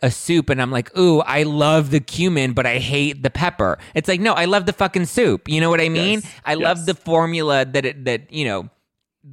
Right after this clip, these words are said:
Speaker 1: the, the complete product.
Speaker 2: Agreed.
Speaker 1: And so I
Speaker 2: I
Speaker 1: think
Speaker 2: absolutely agree.
Speaker 1: it gets so extreme. And I feel like, uh, the media and the fans and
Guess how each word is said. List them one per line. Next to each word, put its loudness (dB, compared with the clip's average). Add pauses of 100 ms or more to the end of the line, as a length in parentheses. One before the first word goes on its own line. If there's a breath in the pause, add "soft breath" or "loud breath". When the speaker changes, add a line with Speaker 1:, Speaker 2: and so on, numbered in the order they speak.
Speaker 1:
the, 0 (280)
the -2
complete -6
product. -2 (520)
Speaker 2:
Agreed. 0
Speaker 1:
And 2
so 2
I 0
Speaker 2:
I 2
Speaker 1:
think -2
Speaker 2:
absolutely -2
agree. -4
Speaker 1:
it -6
gets -4
so -2
extreme. -4
And -6
I -2
feel -6
like, -2 (180)
uh, -8 (680)
the 0
media 0
and -2
the 0
fans -2
and -2